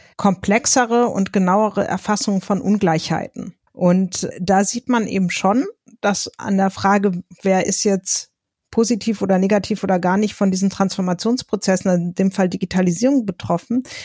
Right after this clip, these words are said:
dass sich dann ja schon auch entlang von Ungleichheitsmustern, die es schon vorher gab, strukturiert. Und das ist eben ein Problem, weil es tendenziell diese Ungleichheitsmuster dadurch verstärken könnte. Und was wir eben auch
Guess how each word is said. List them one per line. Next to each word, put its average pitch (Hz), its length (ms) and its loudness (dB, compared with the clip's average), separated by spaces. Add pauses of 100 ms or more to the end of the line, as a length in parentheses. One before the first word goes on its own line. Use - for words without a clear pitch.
(120)
dass 196 180 2
sich - 160 -6
dann 202 160 2
ja 226 140 2
schon 208 340 0 (400)
auch 208 220 0
entlang 208 560 0
von 202 160 0
Ungleichheitsmustern, 202 1120 0
die 196 60 2
es 196 100 -2
schon 196 160 -2
vorher 202 320 2
gab, - 400 -6 (320)
strukturiert. - 880 -6 (380)
Und 190 180 2
das 196 180 4
ist 254 140 2
eben 214 560 -2
ein 196 180 2
Problem, 196 500 2
weil 202 140 2
es - 220 -4
tendenziell 208 640 2
diese 202 260 -4
Ungleichheitsmuster 190 840 -2
dadurch 185 260 -2
verstärken 196 540 -2
könnte. 170 340 -4
Und 170 160 -6
was 180 280 -2
wir 190 200 2
eben 180 300 -2
auch 226 420 0